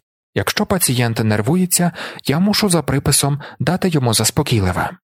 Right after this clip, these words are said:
Вероніка припинила опір, але медсестра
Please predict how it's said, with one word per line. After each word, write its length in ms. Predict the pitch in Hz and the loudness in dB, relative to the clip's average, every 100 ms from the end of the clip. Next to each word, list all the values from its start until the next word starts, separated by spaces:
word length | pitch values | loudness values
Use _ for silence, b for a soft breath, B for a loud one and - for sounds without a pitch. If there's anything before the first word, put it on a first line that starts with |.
| _ _ _ _ _ _ _ - | _ _ _ _ _ _ _ -4
Вероніка 540 | 107 98 117 175 180 | 0 2 2 2 0
припинила 520 | - - - 95 92 - | 0 0 2 2 2 0
опір, 440 | 110 - 98 - _ _ _ - | -2 -2 -2 -4 _ _ _ -2
але 180 | 110 101 | 0 2
медсестра 680 | 98 - 110 - 127 156 | 0 0 0 0 0 0